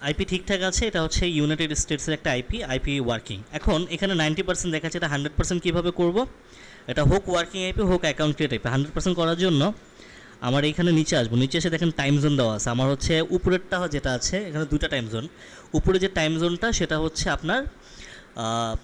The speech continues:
মানে আইপির টাইম জোন, আর নিচের যে টাইম জোনটা, আহ, প্লাস জিরো সিক্স, এটা হচ্ছে আমার মোবাইল বা পিসির টাইম জোন। তো এটা সেট করার জন্য উপরের টাইম জোনটা আমি দেখব জিএমটি মাইনাস জিরো সেভেন ডাবল জিরো।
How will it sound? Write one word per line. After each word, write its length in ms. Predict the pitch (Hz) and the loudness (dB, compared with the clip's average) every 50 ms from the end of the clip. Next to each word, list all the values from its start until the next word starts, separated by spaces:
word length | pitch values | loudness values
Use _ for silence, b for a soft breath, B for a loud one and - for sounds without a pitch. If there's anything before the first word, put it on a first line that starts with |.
| - - | -8 -10
মানে 140 | 131 123 123 - | -8 -8 -8 -4
আইপির 280 | - - 185 - - - - | -2 -2 0 0 0 0 0
টাইম 200 | - 127 120 117 | -4 -4 -4 -6
জোন, 260 | 120 135 175 220 220 - | -6 -6 -6 -6 -6 -8
আর 140 | 123 127 127 | -8 -8 -8
নিচের 380 | 127 131 156 196 190 240 233 - | -6 -6 -6 -4 -2 -2 -2 -2
যে 100 | 233 208 | -2 -2
টাইম 220 | 196 160 147 143 | -2 -2 -2 0
জোনটা, 280 | 135 147 139 135 - 190 | -2 -2 -2 -2 -2 -2
আহ, 140 | 196 160 165 - - - - 160 143 127 127 123 123 - - - | -2 -2 -4 -6 -12 -16 -8 -6 -4 -2 -2 -4 -6 -8 -14 -8
প্লাস 300 | - 156 147 156 147 - | -4 -4 -2 -2 -4 -4
জিরো 180 | 139 156 165 180 | -2 -2 -2 -2
সিক্স, 180 | - 226 196 185 | -4 -6 -10 -8
এটা 100 | 160 165 | -8 -8
হচ্ছে 160 | 151 - 160 | -6 -6 -8
আমার 160 | 151 165 175 | -8 -8 -8
মোবাইল 360 | 160 143 139 143 156 170 190 | -8 -6 -4 -2 -2 -2 -2
বা 100 | 156 143 | 0 2
পিসির 320 | 131 - 151 139 - 147 - | 2 2 2 2 0 -4 -2
টাইম 200 | - 123 110 107 | -2 -2 0 0
জোন। 180 | 110 104 101 104 B B B B B B B B | -2 -4 -4 -6 B B B B B B B B
তো 60 | - 156 | 0 2
এটা 120 | - 190 | 2 4
সেট 200 | - - 202 196 | 4 2 2 2
করার 200 | - 214 214 220 | 2 2 2 4
জন্য 160 | 208 208 185 | 4 4 4
উপরের 280 | 165 160 - 190 190 - | 4 4 4 4 2 4
টাইম 240 | - 180 180 180 180 | 2 2 2 4 4
জোনটা 200 | 190 190 180 196 | 4 2 2 2
আমি 120 | 190 190 | 2 2
দেখব 580 | 185 165 165 160 165 165 196 240 254 247 196 170 - - - 120 143 | 2 2 0 -2 0 2 4 6 6 4 2 0 -6 -8 -12 -12 -6
জিএমটি 540 | 117 127 160 180 190 202 202 196 - 233 240 | -2 2 4 4 4 4 2 0 0 -2 0
মাইনাস 480 | 214 165 147 143 147 185 226 - - 131 123 | 0 2 0 0 0 0 0 0 -2 -2 0
জিরো 180 | 139 156 180 | 2 2 2
সেভেন 340 | 170 - 180 170 170 214 214 | 2 0 -2 -2 0 -2 0
ডাবল 280 | 156 143 131 143 156 139 | 0 2 2 2 2 2
জিরো। 260 | 120 120 120 180 220 | 2 2 2 2 0